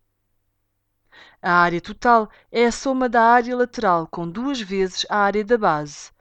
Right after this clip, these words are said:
ambas calculadas anteriormente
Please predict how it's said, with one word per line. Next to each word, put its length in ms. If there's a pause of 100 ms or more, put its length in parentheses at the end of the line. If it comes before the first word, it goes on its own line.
(300)
ambas 340
calculadas 720
anteriormente 960